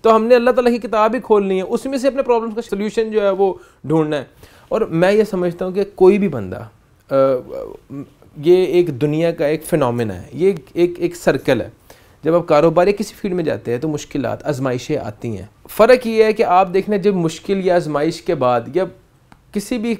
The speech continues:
ऐसे मुश्किल हालात के बाद, हर्डल के बाद, अगर तो बंदा इस्लाम के करीब हो जाए, अपने रब के करीब हो जाए, तो वो आजमाइश थी, वो अल्लाह ताला ने अपने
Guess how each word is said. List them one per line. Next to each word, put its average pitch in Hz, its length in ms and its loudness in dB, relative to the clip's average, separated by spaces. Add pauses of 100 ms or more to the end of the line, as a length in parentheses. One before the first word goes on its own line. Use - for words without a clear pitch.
ऐसे 180 320 4
मुश्किल 175 520 0
हालात 147 360 4
के 175 120 0
बाद, 131 300 2
हर्डल 143 300 2
के 160 120 -4
बाद, 113 300 -2 (320)
अगर 165 220 -2
तो 175 120 -4
बंदा 139 280 -4
इस्लाम 131 400 -4
के 151 60 -6
करीब 123 340 -4
हो 113 80 0
जाए, 104 280 -6
अपने 139 220 -4
रब 120 160 -2
के 143 80 -6
करीब 123 280 -6
हो 113 100 -6
जाए, 110 140 -6
तो 170 140 -2
वो 165 80 4
आजमाइश 107 400 -4
थी, - 220 -20 (440)
वो 135 120 -4
अल्लाह 143 200 2
ताला 135 300 -2
ने 143 220 -8 (280)
अपने 135 260 -6